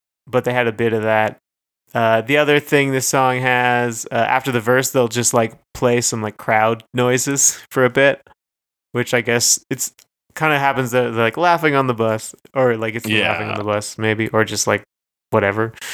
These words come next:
Speaker 1: The sound of being in a place.
Speaker 2: Mm-hmm. Yeah, you
Speaker 1: Um,
Speaker 2: get
Speaker 1: yeah.
Speaker 2: bits like that. I found, e-, even with change-ups like that, I found this version to just be a little, I think, flat in general.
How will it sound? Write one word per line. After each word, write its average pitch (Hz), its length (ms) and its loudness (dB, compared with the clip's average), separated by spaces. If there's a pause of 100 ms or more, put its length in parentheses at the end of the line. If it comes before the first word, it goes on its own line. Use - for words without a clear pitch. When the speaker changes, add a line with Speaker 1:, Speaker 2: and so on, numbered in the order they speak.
(920)
Speaker 1:
The 127 80 -4
sound 113 320 0
of 110 300 -8 (140)
being 117 200 2
in 107 80 0
a 107 40 2
place. 110 520 0 (460)
Speaker 2:
Mm-hmm. 113 720 0 (1200)
Yeah, 143 100 2
you 120 140 2
Speaker 1:
Um, 110 40 -6
Speaker 2:
get 107 240 -2
Speaker 1:
yeah. 113 180 -10
Speaker 2:
bits 98 260 -4
like 90 240 -6
that. 85 360 0
I 113 120 -2
found, 175 640 -2 (120)
e-, 95 60 -6
even 131 300 -4
with 139 120 -6
change-ups 127 440 -6
like 92 140 -6
that, 90 220 -2
I 78 80 -2
found 113 280 -2
this 117 100 -8
version 95 300 -4
to 85 100 -8
just 85 300 -4
be 82 100 -4
a 82 80 -2
little, 80 300 -4
I 65 80 -6
think, 87 240 -10
flat 80 400 -2
in 78 140 -16
general. 78 500 -8